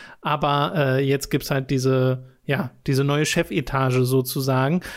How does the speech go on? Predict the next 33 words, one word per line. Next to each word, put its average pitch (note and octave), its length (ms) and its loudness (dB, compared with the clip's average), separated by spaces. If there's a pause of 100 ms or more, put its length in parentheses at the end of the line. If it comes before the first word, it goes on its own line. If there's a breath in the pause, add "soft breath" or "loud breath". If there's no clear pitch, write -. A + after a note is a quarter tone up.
(140)
Und D3+ 220 0
das E3+ 160 0
ist A3 320 2
interessant, G3 720 0
weil D#3+ 120 2
es - 100 -4
halt D#3 120 -4
potenziell F3 600 2
Auswirkungen E3+ 640 0
auf E3+ 280 0
die E3 220 0
Evo D3 240 2
haben D3+ 240 2
soll. D#3 300 -2
Sie D3+ 160 0
haben F3+ 100 -2
zwar F#3+ 160 -2
direkt F#3+ 300 0
gesagt, D#3+ 340 0
dass D#3+ 160 -2
die, C#3 300 2 (500 loud breath)
ähm, C3 400 0
dass C3+ 280 0
die B2+ 280 0
Show C3+ 560 2 (180)
immer E3+ 280 0
noch D#3 180 0
offen E3 380 0
für E3 140 0
alle C#3+ 180 0
Plattformen F#3 580 0
sein G3 320 2
wird, G3 340 0